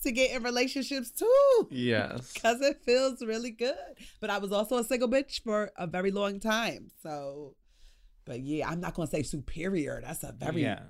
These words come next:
Speaker 1: dramatic
Speaker 3: <laughs>
Speaker 1: word.
Speaker 3: Of course, of course.
Speaker 1: I
Speaker 3: We
Speaker 1: do
Speaker 3: would
Speaker 1: feel
Speaker 3: never.
Speaker 1: good. <laughs>
Speaker 3: Yeah.
Speaker 2: Wow. I,
Speaker 3: Wow.
Speaker 2: yeah, I wouldn't ban it, I think.
Speaker 3: No, I wouldn't ban it either.
Speaker 2: Like, there is, there is something to it. Like, I actually do like when holidays force us to act a little bit different.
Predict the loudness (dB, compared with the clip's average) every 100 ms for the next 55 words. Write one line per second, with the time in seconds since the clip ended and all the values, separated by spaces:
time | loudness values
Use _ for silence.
0 | -8 -6 -2 2 2 4 4 2 0 -4
1 | 0 4 6 4 -2 -8 -2 0 0 0
2 | 4 4 6 6 6 2 0 -2 -4 -6
3 | -10 -8 -8 -6 2 4 6 4 0 -18
4 | -20 _ -20 -20 -20 -20 _ -8 -2 0
5 | -2 -4 -6 -12 -18 -16 -10 0 2 4
6 | 4 4 2 2 2 0 0 0 0 -4
7 | -6 -16 _ _ -4 -2 -2 -2 2 2
8 | 2 -2 -2 0 0 0 -2 -4 -6 -8
9 | 0 0 2 0 2 2 2 0 -6 _
10 | -4 0 2 2 2 2 0 0 -2 -2
11 | -2 0 0 0 -2 -2 0 0 0 -2
12 | -6 -4 -2 0 2 0 -4 -18 -12 -2
13 | -2 2 2 2 0 -2 -4 -4 -4 -6
14 | -6 -4 -6 -6 -8 -6 -6 -8 -8 -10
15 | -10 -12